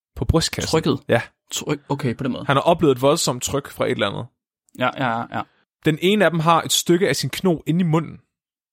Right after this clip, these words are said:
Speaker 1: som han har bidt af.
Speaker 2: What?
Speaker 1: Og så ud over det her, så har de her to mænd også brændemærker forskellige steder på deres arme og ansigter. Og man kunne se, at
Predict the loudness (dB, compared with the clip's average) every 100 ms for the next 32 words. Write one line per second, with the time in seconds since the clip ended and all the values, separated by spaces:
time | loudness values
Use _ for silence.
0 | _ -8 -6 -2 -4 -2 -2 -2 -6 _
1 | _ _ _ _ -4 2 2 2 -4 -4
2 | -4 -4 -2 0 2 2 0 -8 _ _
3 | _ _ 2 2 2 4 6 4 4 4
4 | 4 2 2 2 0 2 2 2 2 0
5 | -2 0 0 0 -2 -4 -6 -12 _ _
6 | _ _ _ _ -8 -2 0 2 0 2
7 | 0 2 0 -2 -2 -2 -4 -6 -8 -10
8 | -14 -20 _ _ _ _ _ _ _ _
9 | 0 2 0 2 2 2 2 0 -4